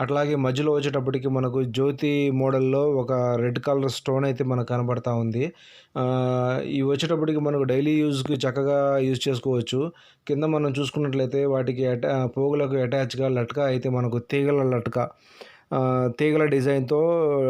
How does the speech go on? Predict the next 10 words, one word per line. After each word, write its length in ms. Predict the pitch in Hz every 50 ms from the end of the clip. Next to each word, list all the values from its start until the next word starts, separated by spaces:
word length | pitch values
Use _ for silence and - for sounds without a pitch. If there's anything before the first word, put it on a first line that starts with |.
| 127 127 123 123 123
చేసిన 420 | 120 113 127 131 120 127 131 131 127
లట్కా, 560 | 127 127 120 - 151 147 139 131 147 139 151
లట్కా 320 | 139 127 123 - - 147
అయితే 200 | 143 139 131 143
ఒకటి 380 | 135 123 120 127 123 123 120 120
మనకు 260 | 120 120 120 120 117
కనబడతా 460 | - 123 123 123 127 131 127 120 131
ఉంది. 240 | 123 123 120 117 127
మధ్యలో 520 | 131 127 123 117 113 135 139 139 135 135 127
మనకు, 460 | 127 123 123 117 - 120 120 123